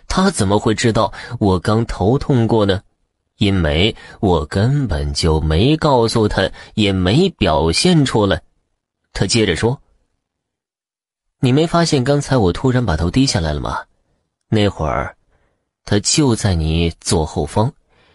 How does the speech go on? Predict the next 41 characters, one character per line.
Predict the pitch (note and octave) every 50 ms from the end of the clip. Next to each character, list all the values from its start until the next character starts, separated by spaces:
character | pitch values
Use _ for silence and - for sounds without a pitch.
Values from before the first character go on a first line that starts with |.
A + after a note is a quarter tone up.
| _ _ _ _ _ _ _
盯 | - C#3+ E3 F3+ E3+
着 | D#3 D3 G#2
你， | F2 D#2+ C2+ A#1 A1+ B1 A#1 - - _ _
听 | - - C#3
你 | A2 E2 C#2+
说 | - - G2+ A2+
梦。 | C#3 D3+ C3+ - _ _ _ _ _ _ _ _ _ _ _ _ _ _ _ _ _ _ _
刚 | - B2 B2+ B2+
才 | - C3
有 | A#2+ A#2+
五 | A2+ G2+
个 | F#2 G#2+
男 | G2 G2 A2
生 | A2 - B2 A#2 A2+ A#2 A#2 A#2 - - _ _ _
从 | _ - A2 G#2+
这 | A2+ A2+ A2
里 | G2 G2+ A2
走 | - - D2+ C#2+
过， | C#2+ - G2+ G2 F#2+ - _ _ _ _ _ _ _ _ _ _ _ _ _
他 | - C3+ B2+
跟 | A#2+ C3+ C3+
那 | C3 A#2+
五 | G2 F2
个 | E2+ F#2 F2
男 | F#2 G#2+ A#2+
生 | B2 C#3+ D3
一 | C#3+ C3+
起 | A#2+ - C3+
走 | C3+ - F#2+ D#2 D2+
了。” | D#2 F2 G2+ - _ _ _ _ _ _ _ _ _ _ _ _ _ _ _ _ _ _ _ _ _ _ _ -
当 | - F#2 F#2+ F#2+
时 | F2 - - E2+
我 | C#2+ D2 D2 D2 D2+ D2+
愣 | E2+ F2 G#2 D3 E3+ D#3+ B2+ G2+
是 | E2+ - F#2 D#2
出 | - - - - - A2+
了 | A2 G2
一 | F#2 F#2+ F#2+ E2
身 | E2 - - C3+ D#3
冷 | C3+ - - -
汗， | - - - B2 A2+ -